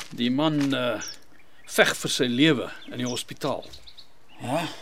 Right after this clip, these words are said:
Speaker 2: ja. Kyk wie sit oor kan die straat in sy double cab bakkie vir Dennis en dop.
Speaker 1: Sergio Fratelli.
Speaker 2: Die oggend voor Dennis sleg bygekom word, agtervolg Sergio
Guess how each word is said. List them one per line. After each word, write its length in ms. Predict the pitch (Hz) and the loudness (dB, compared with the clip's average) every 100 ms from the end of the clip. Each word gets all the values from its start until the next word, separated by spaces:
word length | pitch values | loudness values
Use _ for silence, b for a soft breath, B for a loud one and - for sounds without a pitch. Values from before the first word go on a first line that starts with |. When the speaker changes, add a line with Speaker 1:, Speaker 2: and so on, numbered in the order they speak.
| B B | B B
Speaker 2:
ja. 200 | 98 95 B B - - - | -8 -8 B B -12 -14 -10
Kyk 260 | 107 104 - | -6 -4 -2
wie 80 | |
sit 300 | 104 - 113 | -2 0 -2
oor 160 | 139 120 | 0 0
kan 180 | 113 107 | 0 -2
die 100 | 104 | 4
straat 600 | - - 180 107 - - | 4 6 4 2 -2 -4
in 140 | 120 | -2
sy 260 | - 107 98 90 | 0 -2 -4 2
double 380 | 120 127 113 104 - | 4 4 0 -4 -4
cab 360 | 131 95 80 - | -2 -4 -6 0
bakkie 420 | - - - 110 | 2 2 0 -8
vir 160 | - 120 110 | -8 -8 -4
Dennis 420 | 127 110 - - | -2 -2 0 -2
en 160 | 107 104 | 0 6
dop. 240 | 165 226 - - - - - - B B B B B B B B - - - - - - | 8 6 2 -6 -6 -8 -10 -10 B B B B B B B B -14 -16 -16 -16 -16 -12
Speaker 1:
Sergio 840 | - 196 254 233 120 131 131 139 | -2 2 2 2 0 2 2 -2
Fratelli. 920 | - - - - - 156 - 143 120 - - - - - - - - - | -6 -10 -12 -12 -2 0 0 -4 -10 -12 -14 -14 -16 -16 -16 -16 -12 -4
Speaker 2:
Die 160 | 131 | -2
oggend 360 | 120 110 107 - | -2 -4 -6 -6
voor 400 | - 151 127 98 | 0 4 4 4
Dennis 380 | 98 90 80 - | -4 -4 -2 0
sleg 280 | 113 98 - | 2 0 0
bygekom 560 | 101 101 117 - 101 | 0 0 -2 -8 -10
word, 240 | 95 98 - | -10 -12 -10
agtervolg 1000 | - - - - - - 277 - - - | -8 -6 -6 -6 -4 2 2 2 -6 -8
Sergio 560 | - - 120 - - | -2 2 2 2 -6